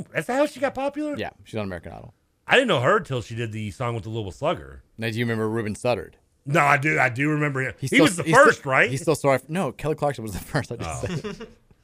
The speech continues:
Speaker 2: I literally just said it. Uh, Ruben Studdard was, he's still sorry for two thousand four. Remember that song?
Speaker 1: I just remembered his name because I always thought it sounded like, like stuttered.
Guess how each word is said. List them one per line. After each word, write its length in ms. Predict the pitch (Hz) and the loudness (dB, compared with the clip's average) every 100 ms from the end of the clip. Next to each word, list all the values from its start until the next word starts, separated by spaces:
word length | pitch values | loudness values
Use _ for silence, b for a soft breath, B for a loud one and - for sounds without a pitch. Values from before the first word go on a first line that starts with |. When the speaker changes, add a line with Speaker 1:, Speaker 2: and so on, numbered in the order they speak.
| B B B B | B B B B
Speaker 2:
I 140 | 156 180 | 6 6
literally 760 | 180 254 240 196 156 143 135 - _ | 6 6 8 6 6 4 0 -8 _
just 300 | - - - | -4 -2 0
said 200 | 320 247 | 2 2
it. 160 | 131 - _ _ B B 240 - | 0 -6 _ _ B B -12 2
Uh, 300 | 139 139 135 | 6 6 6
Ruben 240 | 151 170 156 | 4 2 2
Studdard 380 | 156 147 139 | 4 4 4
was, 480 | 120 120 113 101 - _ _ | 2 0 0 -8 -20 _ _
he's 220 | - 120 | -10 -10
still 140 | - 147 | -2 0
sorry 220 | 139 127 | 2 2
for 100 | 123 | 0
two 120 | 131 | 0
thousand 200 | 123 117 | 0 0
four. 280 | 110 120 95 _ _ _ _ _ - | -6 -8 -8 _ _ _ _ _ -12
Remember 140 | 117 120 | -4 -4
that 100 | - | -2
song? 280 | 127 127 - _ _ | -4 -4 -10 _ _
Speaker 1:
I 140 | - 147 | 2 2
just 220 | 180 135 | 2 -2
remembered 320 | 170 160 139 | 0 0 0
his 120 | 117 | -4
name 240 | 113 131 117 | -2 -2 -2
because 200 | 101 107 | -4 -2
I 80 | 104 | -2
always 160 | 104 | -4
thought 180 | 113 98 | -4 -4
it 60 | 92 | -4
sounded 180 | 98 82 | -8 -8
like, 100 | 80 - 101 | -12 -20 -16
like 240 | 85 80 | -16 -16
stuttered. 480 | - 104 82 73 | -10 -8 -6 -10